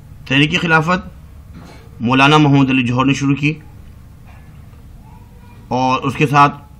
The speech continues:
उनके भाई मौलाना शौकत अली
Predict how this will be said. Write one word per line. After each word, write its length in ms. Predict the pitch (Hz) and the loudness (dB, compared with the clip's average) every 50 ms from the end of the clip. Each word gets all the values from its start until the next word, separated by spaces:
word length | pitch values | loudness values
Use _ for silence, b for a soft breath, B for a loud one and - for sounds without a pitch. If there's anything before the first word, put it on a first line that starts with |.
| - - - - - - - - - | -20 -20 -20 -20 -20 -20 -20 -12 -8
उनके 200 | 123 127 113 135 | -8 -6 -4 -4
भाई 440 | 120 107 120 123 135 135 135 127 - - - - - - - - - - - - - - - - - - - | -2 0 0 2 2 2 0 -2 -4 -10 -18 -20 -20 -20 -20 -20 -20 -20 -20 -20 -20 -20 -20 -20 -20 -12 -6
मौलाना 280 | 113 117 123 123 127 | -2 0 0 0 0
शौकत 340 | 120 - 123 117 - 135 120 | -2 -4 -6 -6 -6 -6 -4
अली 260 | 131 131 139 147 - | -2 -2 -2 -2 -4